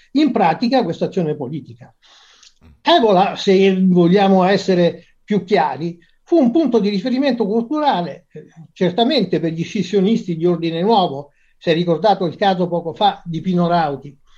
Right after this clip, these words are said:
ma vorrei ricordare che sulla stessa rivista Ordine Nuovo alcuni scritti di Evola vennero anche duramente attaccati e criticati.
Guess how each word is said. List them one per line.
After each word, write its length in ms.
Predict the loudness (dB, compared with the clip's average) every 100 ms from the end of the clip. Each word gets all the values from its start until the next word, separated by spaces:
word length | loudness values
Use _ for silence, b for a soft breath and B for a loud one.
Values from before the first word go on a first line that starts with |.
| b b b 0
ma 140 | 2
vorrei 240 | 4 4 4
ricordare 580 | 4 2 2 2 2
che 100 | 0
sulla 260 | 0 2 2
stessa 320 | 2 0 2
rivista 420 | 4 4 2 2
Ordine 340 | 2 4 4 4
Nuovo 580 | 4 2 0 -6 -8 _
alcuni 380 | -4 0 2 0
scritti 320 | 0 -4 -2
di 100 | 0
Evola 360 | 0 0 -2 -2
vennero 360 | 0 0 0 0
anche 360 | -2 -4 -4
duramente 560 | -2 -2 -2 -4 -6 -8
attaccati 460 | -6 -6 -4 -6
e 60 | -8
criticati. 600 | -10 -10 -4 -2 -4 -10